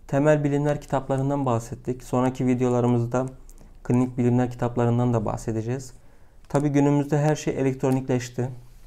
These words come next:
Her şeyin e-book versiyonu var, P D F'ler var. Kendinize bir tablet alabilirsiniz. Bu kitapların P D F versiyonlarını indirebilirsiniz.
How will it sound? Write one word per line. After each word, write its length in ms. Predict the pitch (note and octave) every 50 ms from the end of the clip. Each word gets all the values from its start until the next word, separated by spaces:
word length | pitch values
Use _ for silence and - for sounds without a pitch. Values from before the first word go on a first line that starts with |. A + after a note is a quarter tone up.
| - - - - - - - - - - - -
Her 160 | C3+ C#3 C#3
şeyin 420 | A#2+ - C#3 C3 C3+ C#3 - - -
e-book 320 | - C#3+ C3 B2+ B2+ B2 -
versiyonu 460 | C3 B2+ B2 B2 - C3 B2+ B2+ B2
var, 220 | A#2 A2+ G#2+ -
P 200 | - - C3 A#2+
D 160 | A2+ B2 A#2+ A#2+
F'ler 240 | A#2+ B2+ B2+ B2
var. 320 | A#2 A2+ A2+ A2+ A#2 A#2 - - - - - - - - - - - -
Kendinize 420 | - C3+ B2 B2 B2 B2 A#2+ B2+ B2
bir 80 | A#2+
tablet 340 | B2 B2+ B2 A#2+ B2+ B2 B2
alabilirsiniz. 720 | B2 A#2 A#2+ A2+ A2+ A2+ A2+ A2 - - A#2 A2+ A2+ A#2 A#2+
Bu 80 | A#2+
kitapların 540 | A#2+ - - A#2+ A#2+ B2 B2 A#2+ A#2+ A#2+ A#2+ A#2+ - - - - - - - - -
P 180 | - - B2 A#2+
D 120 | A#2+ B2+
F 160 | A#2+ B2 - B2
versiyonlarını 560 | A#2+ A#2 A#2+ - B2 A#2 A#2+ A#2+ A#2 A#2+ A#2
indirebilirsiniz. 920 | A#2 A#2 A2+ A2+ A#2 A2 A2 A2+ A2+ A2 - - A2+ A2 A#2 A#2 - -